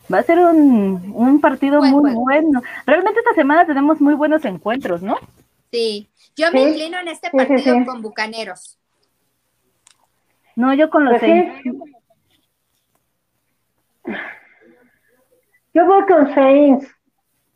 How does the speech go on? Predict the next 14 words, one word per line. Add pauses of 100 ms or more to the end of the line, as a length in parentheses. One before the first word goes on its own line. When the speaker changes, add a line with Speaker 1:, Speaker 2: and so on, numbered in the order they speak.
(320)
Speaker 1:
Sí,
Speaker 3:
Además,
Speaker 1:
yo
Speaker 3:
desde
dos
mil,
dos
mil
dieciocho, (520)
los
Saints
están
con
cinco